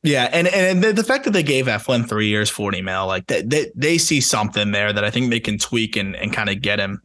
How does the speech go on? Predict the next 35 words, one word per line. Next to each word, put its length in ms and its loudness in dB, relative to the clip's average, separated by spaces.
get 140 -2
him 120 0
over 180 -4
the 80 -8
top. 340 0
And 140 0
then 200 -2
they've 120 2
just 180 2
got 120 2
a 40 4
lot 280 2
of, 100 4
like, 220 0
just 320 -4
depth 340 0
arms, 320 2
like 100 -2
a 60 2
Yanni 380 2
Chirinos, 680 2
a 40 -2
Josh 340 0
Fleming, 500 2
like, 240 0
it 180 -2
just 220 0
guys 300 0
to 100 2
step 400 0
in 220 2
when 200 4
you 60 4
need 240 4
it. 180 0